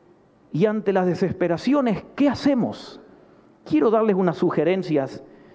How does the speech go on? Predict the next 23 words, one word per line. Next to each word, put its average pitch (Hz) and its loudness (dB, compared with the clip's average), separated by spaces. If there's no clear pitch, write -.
sobre 147 0
la 120 -2
fe, 123 -2
para 139 2
que 147 -2
cuando 139 -2
llegan 277 0
los 254 2
momentos 208 0
críticos 156 -4
en 120 -6
nuestras 113 -6
vidas, 254 -2
nuestra 135 -2
fe 330 0
esté 330 0
donde 120 0
debe 165 0
estar. - -4
Amén. 269 0
Primero, 226 2
la 202 2
fe 339 0